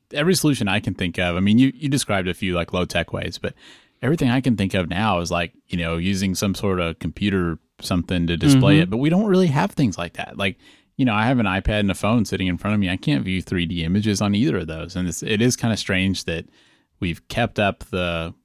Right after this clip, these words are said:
Speaker 1: capture part, but then, like, in the digital realm, at least, the viewing part feels like it's so far behind that.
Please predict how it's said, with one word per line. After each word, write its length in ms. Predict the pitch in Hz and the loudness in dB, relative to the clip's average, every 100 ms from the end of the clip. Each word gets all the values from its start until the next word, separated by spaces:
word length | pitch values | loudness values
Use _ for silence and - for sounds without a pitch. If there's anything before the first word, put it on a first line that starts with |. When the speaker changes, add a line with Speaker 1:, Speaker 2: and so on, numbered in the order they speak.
| _ | _
Speaker 1:
capture 540 | - 131 127 - 90 82 | -2 -2 -2 -6 -6 -4
part, 400 | 87 80 80 - _ _ _ _ _ | -4 -2 -4 -10 _ _ _ _ _
but 200 | 98 - | -6 -2
then, 420 | 95 90 90 87 - _ _ | -2 0 -2 -4 -10 _ _
like, 220 | - 87 113 | -12 -6 2
in 140 | 113 | 2
the 60 | 92 | 4
digital 420 | 98 110 104 87 | 0 0 0 0
realm, 280 | 87 85 87 | -2 -2 -2
at 80 | |
least, 360 | 92 85 80 - | -4 -4 -4 -4
the 100 | 92 | -4
viewing 560 | 90 90 95 101 87 82 | -2 -2 0 0 -2 -2
part 400 | 90 82 85 - _ _ _ | -2 -2 -4 -10 _ _ _
feels 260 | - 101 90 | -4 -2 -2
like 140 | 85 | -6
it's 120 | - - | -6 -4
so 260 | - 95 | 0 -2
far 220 | - 101 | 0 -2
behind 480 | 85 78 90 90 85 | -2 -4 -4 -2 -4
that. 240 | - - | -6 -12